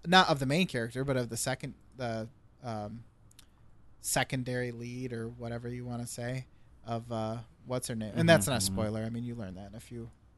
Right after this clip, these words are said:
Speaker 1: uh, episodes. So,
Speaker 2: Yeah.
Speaker 1: I mean, especially if you end up watching a lot of those in a row, I could see that. Now, thankfully, I end up watching dumb fantasy movies, so they don't,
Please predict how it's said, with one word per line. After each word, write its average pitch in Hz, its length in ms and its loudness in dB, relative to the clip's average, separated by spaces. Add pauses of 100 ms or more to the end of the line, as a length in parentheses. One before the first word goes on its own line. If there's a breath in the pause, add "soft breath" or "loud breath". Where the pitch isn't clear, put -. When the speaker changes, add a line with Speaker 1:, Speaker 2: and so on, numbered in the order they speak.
Speaker 1:
uh, 107 200 -8 (140)
episodes. 113 460 -8 (460 loud breath)
So, 208 240 12
Speaker 2:
Yeah. 190 100 10
Speaker 1:
I 202 80 8
mean, 208 220 8 (840)
especially 233 640 8
if 165 140 6
you 170 80 6
end 147 220 6
up 151 120 6
watching 131 380 4
a 127 60 2
lot 123 240 2
of 123 100 -2
those 131 260 4
in 135 60 2
a 123 80 4
row, 123 500 2
I 143 120 6
could 139 180 2
see 127 220 2
that. 107 260 -4
Now, 143 140 2
thankfully, 160 480 4
I 143 140 8
end 143 100 6
up 139 120 2
watching 135 360 0
dumb 127 180 -2
fantasy 123 520 -4
movies, 156 360 0
so 123 320 0 (340 loud breath)
they 147 140 6
don't, 143 220 4